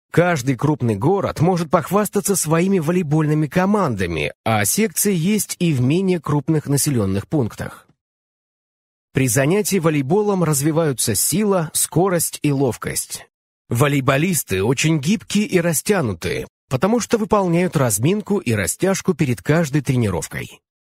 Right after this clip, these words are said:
История происхождения волейбола, правила игры и их нарушения,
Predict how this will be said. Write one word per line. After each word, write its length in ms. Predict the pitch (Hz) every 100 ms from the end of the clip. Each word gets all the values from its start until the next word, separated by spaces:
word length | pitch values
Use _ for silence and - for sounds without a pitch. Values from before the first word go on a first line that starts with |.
| _ _ _ _ _ _ _ _ _ _
История 500 | 120 147 - 240 233
происхождения 760 | 220 185 - 185 151 151 170 156
волейбола, 800 | 127 117 98 143 202 101 - - -
правила 420 | 165 208 202 185
игры 520 | 170 160 135 123 180
и 240 | 214 131 160
их 140 | -
нарушения, 840 | 135 117 98 - 175 143 78 62